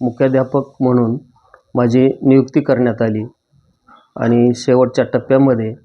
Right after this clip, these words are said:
दोन हजार चोवीसमध्ये केंद्रप्रमुख म्हणून गंगापूर या ठिकाणी माझी नियुक्ती करण्यात आली आणि मी तीस एप्रिल दोन हजार चोवीस रोजी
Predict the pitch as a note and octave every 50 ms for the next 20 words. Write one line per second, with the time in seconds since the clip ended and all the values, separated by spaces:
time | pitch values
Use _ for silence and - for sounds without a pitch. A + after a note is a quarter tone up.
0 | _ _ _ _ _ _ _ _ - A#2 A#2+ B2 B2 B2 A#2+ B2+ A#2+ A#2 B2+ B2+
1 | B2 - - - - _ _ _ _ _ _ _ _ _ _ _ _ _ _ -
2 | - - D#3 D3+ C3 B2+ A#2 - - - - - - - _ _ _ _ _ _
3 | _ _ _ _ _ - B2 A#2+ A2+ B2 B2 B2 B2 B2 - _ _ _ _ _
4 | _ _ _ _ _ _ - A2+ A2 - C#3 C3+ C3+ C#3+ C#3 C#3 - C3+ C3 B2+
5 | B2+ B2 B2+ - - - C#3+ C3 B2+ B2+ C3 C3 C3+ - C3 C3 C3 B2+ C3 B2+
6 | B2+ C#3+ C3+ B2+ B2 B2 B2 C3 A#2 A2+ A#2+ B2 A#2+ A#2 A2+ A#2+ - - _ _
7 | _ _ _ _ _ _ _ - B2 A#2+ A#2 A#2 B2 A#2+ A#2+ A#2+ A#2 A#2+ - -
8 | A#2+ - B2 A2+ A#2+ A#2+ A2+ - B2+ B2 B2 C#3 C#3+ - C3 B2 B2+ B2+ B2+ C3
9 | C3 B2+ B2 - - _ _ - D3 C#3+ C#3+ - C3+ A#2+ A#2 - A#2+ A#2+ A#2 B2
10 | C3 B2 A#2+ B2+ B2 A#2+ B2 A#2+ A#2+ B2 B2+ B2 - - - - - - - D3+
11 | D3+ D3+ C#3 B2 - - - - _ _ _ _ _ _ _ _ _ _ _ _
12 | _ _ - C3+ C3 B2+ A#2 A#2 A#2 A#2 B2 B2 -